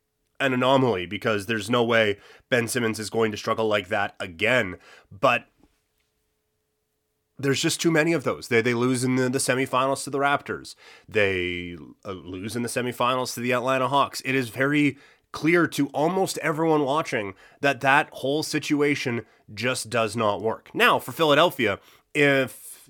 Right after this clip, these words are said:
Ben Simmons playing raises that trade value a little bit, then that's great. But it just kind of feels like this needed to be done in the offseason, not just so that you can,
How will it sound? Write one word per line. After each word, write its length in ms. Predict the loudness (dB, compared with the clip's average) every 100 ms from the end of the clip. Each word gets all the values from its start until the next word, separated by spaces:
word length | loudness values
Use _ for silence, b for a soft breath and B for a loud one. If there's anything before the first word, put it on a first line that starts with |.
| _
Ben 260 | 0 2 2
Simmons 300 | 2 -2 -2
playing 500 | 0 2 2 0 -4 b b
raises 380 | 0 0 0 -2
that 160 | -4 -2
trade 280 | 0 0
value 280 | 0 0 0
a 20 |
little 240 | -2 -2 -2
bit, 260 | -4 -4 b b b
then 880 | 0 4 6 4 0 -10 -14 -18 -20 _ _ _ _ _ -4
that's 300 | -2 -2 -2
great. 380 | 0 2 0 _ b b b
But 280 | 2 2 -2 _ _ _ -4
it 100 | 0
just 220 | 0 2
kind 120 | 0
of 80 | 2
feels 240 | 0 0
like 180 | 0 0
this 200 | -2 0
needed 280 | 0 0 -2
to 60 | -4
be 120 | -4
done 300 | 2 2 0
in 180 | -4 -4
the 80 | -2
offseason, 600 | -2 -4 -8 -6 -6 0
not 260 | 0 0
just 340 | -4 -4 -6 B B B
so 160 | -2
that 200 | 2 2
you 100 | 0
can, 520 | -2 -4 -4 -6 -8